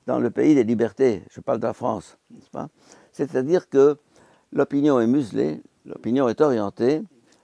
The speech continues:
la, la, la, la désinformation est générale,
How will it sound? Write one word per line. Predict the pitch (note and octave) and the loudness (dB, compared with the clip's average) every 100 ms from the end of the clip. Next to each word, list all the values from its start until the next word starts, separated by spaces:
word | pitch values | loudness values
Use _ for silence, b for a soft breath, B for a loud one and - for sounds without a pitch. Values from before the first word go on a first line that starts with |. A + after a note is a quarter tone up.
| b b b b b b - | b b b b b b 0
la, | B2 B2 | 0 0
la, | - A2 G#2 D2 - - - | -2 -4 -2 -2 -4 -8 -10
la, | - G#2+ G2+ | 0 0 0
la | G2+ A2+ C3+ C#3 | -4 2 4 6
désinformation | E3 D#3+ D#3+ C#3+ C#3 C3+ B2+ B2 | 6 4 2 0 -2 -2 -2 -2
est | A#2+ | 0
générale, | D3 C#3+ A2 G#2 B2 E3 | 0 2 2 0 -2 -4